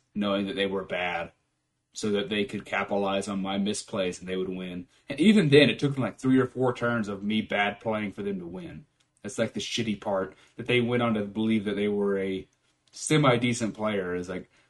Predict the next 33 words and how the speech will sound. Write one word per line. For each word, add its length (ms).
when 140
I 40
let 200
someone 420
win, 400
and 100
this 120
doesn't, 340
not 280
just 340
with 280
them, 320
but 100
with 180
anyone, 580
when 140
you 160
are 100
playing 500
anyone 540
at 220
any 240
sort 280
of 60
sport, 600
or 320
whether 200
that 180
be 180
physical, 640
whether 340
that 100
be, 380